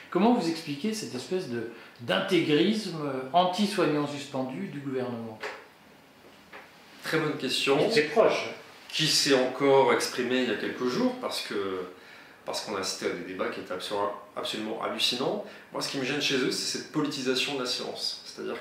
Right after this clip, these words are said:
Speaker 2: que, euh, la science leur appartient. Voilà. Ils seraient, euh, une, une caste d'experts, euh, euh, voilà, qui, qui détiendraient la vérité.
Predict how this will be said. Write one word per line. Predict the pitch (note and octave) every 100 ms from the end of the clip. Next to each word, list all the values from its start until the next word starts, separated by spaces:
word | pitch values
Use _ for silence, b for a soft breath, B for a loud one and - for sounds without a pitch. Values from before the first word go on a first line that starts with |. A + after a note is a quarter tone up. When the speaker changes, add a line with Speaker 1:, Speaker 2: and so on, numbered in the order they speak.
| -
Speaker 2:
que, |
euh, | A2+ G#2+ G#2 - - -
la | -
science | - C3+ - -
leur | A2 G#2
appartient. | B2 A#2+ - A#2
Voilà. | G2 F#2+ - - -
Ils | -
seraient, | - G2+ G#2+
euh, | A2+ - - - B B B B
une, | G2 G2+ F#2 F2+ F2 F2 B B B B E2+
une | G2+
caste | - B2 B2 G2+ F#2
d'experts, | A#2 - - G#2+ A2+ A#2 A#2
euh, | F#2+ F#2 F2+ F2+ B B B -
euh, | - - - - - - - - -
voilà, | - -
qui, | - - -
qui | G2+
détiendraient | G#2 G#2+ G#2+ G#2+
la | G#2+
vérité. | G#2 G2+ - -